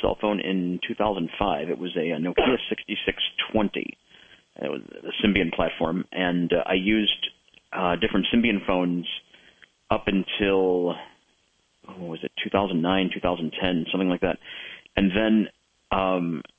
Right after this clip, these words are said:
I, um, I did get an iPhone, which I, I still have actually here. Um, and then I, I did get a, several, uh, Android devices, um, you know, starting about a year or two ago. And, um,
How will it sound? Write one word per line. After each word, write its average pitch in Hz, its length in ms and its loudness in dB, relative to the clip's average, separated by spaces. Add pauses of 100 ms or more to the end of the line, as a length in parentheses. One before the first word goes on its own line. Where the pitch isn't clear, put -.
I, 92 380 2
um, 85 420 0 (500)
I 98 120 2
did 120 240 0 (400)
get 120 140 2 (140)
an 98 160 2
iPhone, 101 560 0
which 104 140 -2 (160)
I, 92 200 2
I - 20 2 (100)
still 123 220 0
have 87 280 0
actually 95 340 0
here. 101 200 -2 (720)
Um, 92 460 2 (140)
and 92 280 2
then 101 140 2
I, 90 320 0
I - 20 2
did 90 220 -2
get 92 120 2
a, 85 60 -4 (300)
several, 90 300 2
uh, 78 40 0
Android 101 340 2
devices, 82 480 -2 (220)
um, 87 720 2
you - 140 -2
know, 180 180 4
starting 120 440 2 (480)
about - 140 2
a 117 40 2
year 104 260 4
or 107 60 2
two - 180 0
ago. 87 340 2
And, 92 280 2 (680)
um, 117 340 4